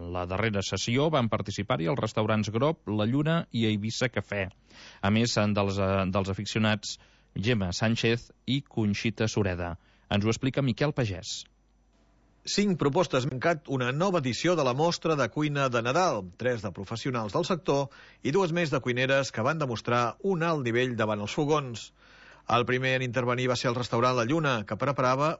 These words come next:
Speaker 2: un llom de rap amb gambes i suquet. Trenta-dues gambes, una cua de rap d'un quilo i patata, acompanyats de tomates, cebes i més ingredients ben combinats i ben cuit,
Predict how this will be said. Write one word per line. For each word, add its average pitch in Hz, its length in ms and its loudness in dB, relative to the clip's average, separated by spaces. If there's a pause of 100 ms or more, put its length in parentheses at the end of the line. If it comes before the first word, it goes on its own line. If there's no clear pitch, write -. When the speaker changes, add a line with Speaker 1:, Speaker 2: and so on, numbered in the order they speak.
Speaker 2:
un 110 240 -2
llom 156 400 0
de 104 80 0
rap 151 400 0
amb 95 260 -6
gambes 151 540 0
i - 20 -4
suquet. 156 380 0 (580)
Trenta-dues 117 520 0
gambes, 175 480 0
una 127 240 0
cua 117 160 2
de 113 80 2
rap 117 240 2
d'un 160 200 -2
quilo 139 460 0
i 147 140 2
patata, 170 480 2
acompanyats 123 560 -2
de 110 80 -2
tomates, 139 640 0
cebes 135 460 0
i 120 40 -2
més 139 200 -2
ingredients 127 480 0
ben 170 160 0
combinats 151 500 0
i 135 60 0
ben 196 160 0
cuit, 147 320 0